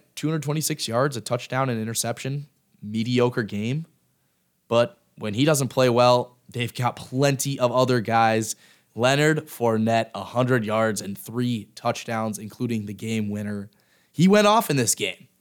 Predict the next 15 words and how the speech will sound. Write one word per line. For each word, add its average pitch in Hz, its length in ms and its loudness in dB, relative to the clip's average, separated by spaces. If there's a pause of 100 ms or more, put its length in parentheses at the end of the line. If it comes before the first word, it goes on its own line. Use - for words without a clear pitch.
(680)
I 85 60 -8
mean, 117 400 0 (800)
they 127 120 2
don't 165 200 2
really 156 220 6
need 131 260 4
him 131 240 4
in 120 140 2
most 127 280 2
games. 117 600 -2 (280)
And 113 600 2
yet 117 340 -4
when 113 300 0
the 113 120 0
offense 117 540 0